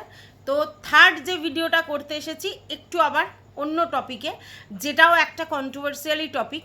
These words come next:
সেটা হচ্ছে পম্পি আর বন্নির ব্যাপারটা নিয়ে একটু কথা বলতে এসেছি। এবার তোমাদের মনে হতেই পারে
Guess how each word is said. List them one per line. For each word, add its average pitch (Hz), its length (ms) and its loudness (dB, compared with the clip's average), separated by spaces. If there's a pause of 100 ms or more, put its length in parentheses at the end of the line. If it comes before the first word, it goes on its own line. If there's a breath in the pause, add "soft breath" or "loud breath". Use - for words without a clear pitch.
(100)
সেটা 240 240 -6
হচ্ছে 254 260 -8 (320)
পম্পি 254 380 -6 (160)
আর 233 100 6 (220)
বন্নির 247 380 -6
ব্যাপারটা 226 360 -4 (100)
নিয়ে 240 140 -8 (380 loud breath)
একটু 339 220 -6 (340)
কথা 254 220 -4 (100)
বলতে 196 220 -6
এসেছি। 170 300 -14 (520 loud breath)
এবার 254 220 2
তোমাদের 330 360 0
মনে 294 200 -4
হতেই 302 340 -4
পারে 262 160 2